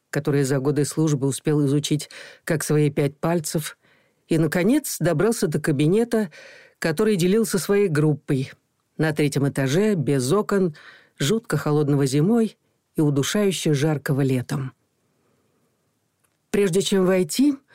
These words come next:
Пол остановился и достал из внутреннего кармана пиджака маленький флакончик с таблетками.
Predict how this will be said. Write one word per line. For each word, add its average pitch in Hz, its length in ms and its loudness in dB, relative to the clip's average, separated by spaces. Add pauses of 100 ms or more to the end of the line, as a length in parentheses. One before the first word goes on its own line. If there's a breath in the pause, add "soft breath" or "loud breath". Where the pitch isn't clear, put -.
(640 loud breath)
Пол 240 200 2
остановился 196 600 0
и 170 40 2
достал 175 380 0
из 175 280 0
внутреннего 175 540 2
кармана 170 420 0
пиджака 165 680 -2 (260)
маленький 180 460 0
флакончик 160 580 -2
с - 40 -8
таблетками. 143 680 -2